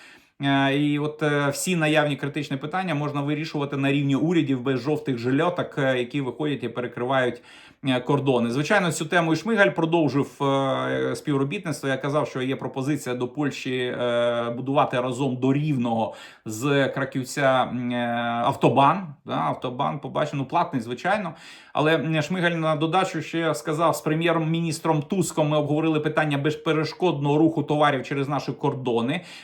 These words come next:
Вважаємо, що на сьогодні питання вирішено, кордон розблоковано, а спільна робота дає результат. Україна запропонувала механізм верифікації експорту агропродукції відповідно до рішення Єврокомісії. Цей механізм працює з Румунією і Болгарією. Ми пропонуємо його використав-, використовувати і з польською стороною.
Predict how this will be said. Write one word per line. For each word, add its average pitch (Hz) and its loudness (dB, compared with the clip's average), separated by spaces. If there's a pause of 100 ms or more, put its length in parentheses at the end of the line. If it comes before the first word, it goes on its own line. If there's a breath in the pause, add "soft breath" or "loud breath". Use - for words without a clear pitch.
(120 loud breath)
Вважаємо, 160 2
що 160 -2
на 156 -2
сьогодні 160 0
питання 156 2
вирішено, 143 2
кордон 156 0
розблоковано, 147 -2
а 135 0
спільна 151 -4
робота 151 -2
дає 147 2
результат. 143 2
Україна 160 0
запропонувала 156 2
механізм 139 2
верифікації 147 2
експорту 139 -4
агропродукції 139 0 (340 loud breath)
відповідно 151 2
до 147 2
рішення 143 0
Єврокомісії. 156 0
Цей 151 0
механізм 139 -2
працює 139 0
з 123 -4
Румунією 139 2
і 123 -4
Болгарією. 151 2
Ми 151 0
пропонуємо 147 0
його 139 4
використав-, 131 -2
використовувати 131 -2
і 123 -2
з - -8
польською 190 -2
стороною. 170 0